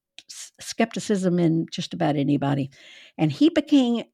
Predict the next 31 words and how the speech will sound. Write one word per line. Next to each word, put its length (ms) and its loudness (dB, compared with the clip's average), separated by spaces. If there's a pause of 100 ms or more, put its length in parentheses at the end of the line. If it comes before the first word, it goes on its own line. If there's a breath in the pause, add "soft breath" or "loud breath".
he 200 -4
began 340 2
a 60 -4
quiet 520 4
investigation 920 0 (500)
that 220 0
lasted 520 0
two 220 -2
years. 560 -2 (1120)
He 200 6
was 180 4
at 140 0
the 80 0
death 280 2
scene, 400 -2
as 160 -6
I 80 -8
said, 420 -2
of 180 -10
David 420 0
Castor, 500 -4 (560)
and 80 -2
he 120 8
had 120 6
a 80 4
feeling 720 0 (920)
that 220 4
all 340 8
was 180 -4
not 220 -2
right. 360 0